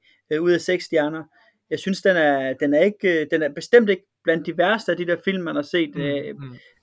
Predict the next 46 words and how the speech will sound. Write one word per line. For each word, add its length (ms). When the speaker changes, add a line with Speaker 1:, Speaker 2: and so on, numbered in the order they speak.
Speaker 1:
nok 180
heller 140
ikke 100
den 120
bedste, 400
men 100
jeg 100
synes 240
egentlig, 280
at, 100
at 160
spil, 400
der, 140
eller 320
film, 180
der 60
er 120
bygget 300
på 80
spil, 380
øh, 220
de 100
fejler 340
jo 240
som 220
regel, 340
og, 220
og 140
det 80
er 80
jo 60
fordi, 220
vi 120
har 100
investeret 280
Speaker 2:
Mm. 40
Speaker 1:
så 60
mange 200
timer 300
i 80
det, 160
og 60
vi 60
er 120
så 300
store 220